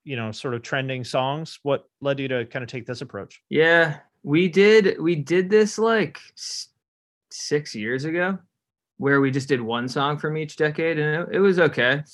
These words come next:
Speaker 2: A couple of them did pretty good. A couple of them were just, like, weird. People were pro-, maybe we thought, it's hard to, like, know.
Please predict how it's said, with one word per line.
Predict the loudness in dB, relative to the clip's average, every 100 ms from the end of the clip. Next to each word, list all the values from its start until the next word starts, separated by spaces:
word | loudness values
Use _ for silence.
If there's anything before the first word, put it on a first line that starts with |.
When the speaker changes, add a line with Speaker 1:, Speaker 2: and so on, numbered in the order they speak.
| -10
Speaker 2:
A | -4
couple | -2 0
of | 2
them | 2
did | 0
pretty | 0 0
good. | 2 4 6 4
A | 0 _ -20 -20 -20 _ _ -2
couple | 0 2
of | 2
them | 4
were | 2
just, | 0 -2 0
like, | 0 -2 -14 -20 -14
weird. | -10 -10 -10 _
People | -10 -8 -8
were | -10
pro-, | -6 -4
maybe | 0 2 2
we | 0 -2
thought, | -2 2 2 0 -6 _ _ _
it's | -12 -10
hard | 0 4 4 4
to, | 4
like, | 4 4 2 -2
know. | -8 -4 0 0 2 2 0